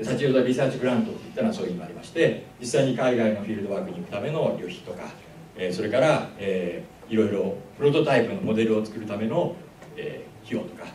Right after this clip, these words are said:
そういうものを、えー、出して、それからプロジェクトコーディネーターっていうのがありまして、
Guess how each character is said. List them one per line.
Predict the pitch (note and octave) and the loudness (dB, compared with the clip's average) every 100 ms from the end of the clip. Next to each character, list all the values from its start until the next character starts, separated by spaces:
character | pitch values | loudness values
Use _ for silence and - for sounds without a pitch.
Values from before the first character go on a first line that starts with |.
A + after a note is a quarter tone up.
| - - - | -20 -20 -6
そ | C#3 B2+ | 2 2
う | |
い | B2 | 2
う | B2 | 0
も | A#2+ | 0
の | E3+ | 2
を、 | F#3 - F#3+ F#3 - - - | 2 4 4 2 -4 -16 -4
え | G#2+ G2 F#2 - | 0 0 -2 -6
ー、 | |
出 | - | -10
し | |
て、 | - - - | -12 -18 -8
そ | D3+ | 0
れ | D3+ | 4
か | |
ら | D3 C#3 - - - - | 4 2 -4 -16 -14 0
プ | |
ロ | F#3+ F#3+ | 6 8
ジ | F#3+ | 8
ェ | G3 | 2
ク | - | 2
ト | F#3 | -2
コ | F#3 F#3 | 0 0
ー | F#3 | 0
デ | F3+ | 2
ィ | |
ネ | F3 | 2
ー | E3 | 2
タ | - | 0
ー | |
っ | - - | -6 -12
て | - | -12
い | E2+ G2 | -12 -10
う | F#2+ | -4
の | G#2 | 2
が | C#3+ | 2
あ | - - - - - - - | 2 -6 -18 -20 -20 -20 -16
り | F2 | -12
ま | F2 | -12
し | - | -2
て、 | D3 D3+ - | 6 6 6